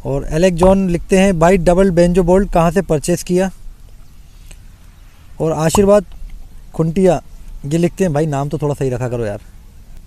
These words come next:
"Dual hole bolt कहाँ से लिया, कौन से showroom से?"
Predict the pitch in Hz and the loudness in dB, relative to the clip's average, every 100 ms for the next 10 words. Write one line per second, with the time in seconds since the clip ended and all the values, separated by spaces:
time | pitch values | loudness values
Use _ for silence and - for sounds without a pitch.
0 | - - - - - - - 147 214 240 | -20 -20 -20 -20 -20 -14 -6 2 4 6
1 | 190 233 190 165 196 180 160 170 190 165 | 4 2 2 2 2 2 0 2 0 2
2 | 202 - 160 151 170 139 120 110 | 0 0 -2 -2 -4 -6 -8 -10